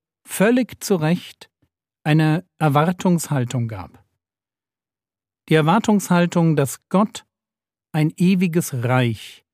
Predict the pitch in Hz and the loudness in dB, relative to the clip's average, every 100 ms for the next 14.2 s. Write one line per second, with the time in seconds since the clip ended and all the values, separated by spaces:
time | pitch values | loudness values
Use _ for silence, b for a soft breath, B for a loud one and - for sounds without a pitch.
0 | _ _ _ _ _ - 147 143 135 147 | _ _ _ _ _ -6 0 0 2 2
1 | 143 127 _ _ _ _ _ _ 160 151 | 2 0 _ _ _ _ _ _ 0 0
2 | - 185 185 170 156 160 185 - 143 - | 2 0 0 0 0 2 0 0 -2 -4
3 | - - 143 151 147 131 - 139 117 113 | -12 -2 0 0 -2 -4 -2 -2 0 -2
4 | 104 101 - _ _ _ _ _ _ _ | -4 -12 -18 _ _ _ _ _ _ _
5 | _ _ _ _ _ _ _ _ _ - | _ _ _ _ _ _ _ _ _ -2
6 | 147 180 151 240 277 226 160 139 - 151 | 0 0 2 0 0 0 0 -2 -2 0
7 | 139 196 _ _ _ _ _ _ _ _ | 2 0 _ _ _ _ _ _ _ _
8 | _ - 143 240 285 240 151 131 - 135 | _ -2 2 4 4 4 2 0 -2 0
9 | 120 120 - 156 147 202 - _ _ _ | 0 -2 -6 -2 0 -2 -6 _ _ _
10 | _ _ _ 156 165 151 170 185 185 - | _ _ _ 0 2 2 2 2 -2 -2
11 | 208 180 113 107 - - _ _ _ _ | 0 0 -4 -14 -16 -20 _ _ _ _
12 | 151 135 147 160 165 202 - 127 123 135 | 0 0 0 -2 0 -2 -2 0 0 0
13 | - - _ _ - 160 - 117 101 - | -4 -18 _ _ -2 -2 0 -8 -10 -16
14 | - | -20